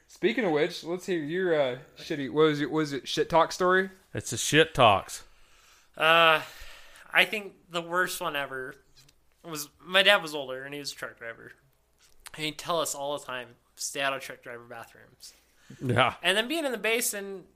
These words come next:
Speaker 3: you see a lot of porta-johns.
Speaker 2: Mm-hmm.
Speaker 3: They're getting transported to locations, man camps.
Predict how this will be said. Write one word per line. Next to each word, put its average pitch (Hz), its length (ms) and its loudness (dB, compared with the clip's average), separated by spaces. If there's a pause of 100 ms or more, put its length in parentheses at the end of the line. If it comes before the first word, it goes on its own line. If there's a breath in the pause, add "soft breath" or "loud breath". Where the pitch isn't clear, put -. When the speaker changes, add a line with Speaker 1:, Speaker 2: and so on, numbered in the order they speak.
(120)
Speaker 3:
you 175 180 -12
see 185 200 -4
a 180 80 -2
lot 151 180 -4
of 156 80 -14
porta-johns. 131 800 -12
Speaker 2:
Mm-hmm. 123 280 -4
Speaker 3:
They're 147 140 -2
getting 151 240 -6
transported 156 460 -8
to 143 60 -14
locations, 190 760 -8
man 185 280 -6
camps. 185 760 -8